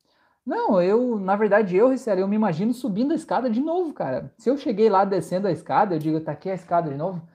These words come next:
Agora eu vou contar de um até cinco e no cinco eu vou tá lá em cima da escada e vou tá me sentindo energizado, vou tá me sentindo forte. Não só acordei, mas eu vou tá me sentindo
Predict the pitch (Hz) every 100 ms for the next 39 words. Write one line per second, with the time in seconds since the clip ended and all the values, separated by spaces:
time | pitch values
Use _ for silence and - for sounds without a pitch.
0 | _ _ - 135 160 185 202 196 175 175
1 | 151 175 175 147 - - 208 247 220 165
2 | 202 214 208 196 175 202 - 190 175 170
3 | 180 202 190 202 214 233 226 196 233 247
4 | 254 247 247 240 175 196 170 147 165 202
5 | - 175 233 - - 180 185 170 - _
6 | _ 180 254 320 294 220 214 226 180 156
7 | 156 143 139 151 170 220 262 254 - 269